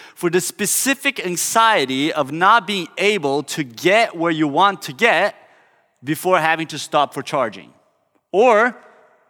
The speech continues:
even, even a worst case scenario, not reaching a charger in time before your battery runs out and you're stuck on the road. So you get the picture, right?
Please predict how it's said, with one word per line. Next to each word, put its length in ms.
even, 280
even 200
a 40
worst 300
case 220
scenario, 600
not 320
reaching 520
a 80
charger 680
in 160
time 540
before 440
your 160
battery 440
runs 360
out 420
and 180
you're 160
stuck 360
on 60
the 60
road. 240
So 100
you 60
get 160
the 60
picture, 320
right? 220